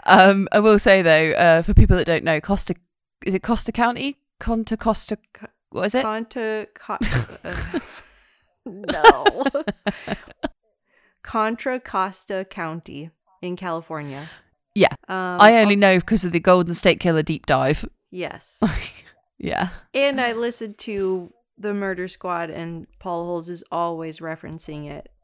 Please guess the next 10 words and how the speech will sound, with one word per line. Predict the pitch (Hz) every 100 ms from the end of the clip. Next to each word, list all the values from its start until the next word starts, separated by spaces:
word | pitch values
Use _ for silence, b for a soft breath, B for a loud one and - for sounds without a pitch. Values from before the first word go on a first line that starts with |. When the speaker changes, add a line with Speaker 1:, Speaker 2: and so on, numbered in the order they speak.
| _ -
Speaker 2:
because | 185 185
that's | 180 165 -
where | 170
he, | 160 175 165
that's | 202 202
where | 185 185
Speaker 1:
Lovely. | 180 180
Speaker 2:
his | 175 165 _ _ _ 180
jurisdiction | 196 170 165 - 156 - 165 151
was. | 143 143 160 -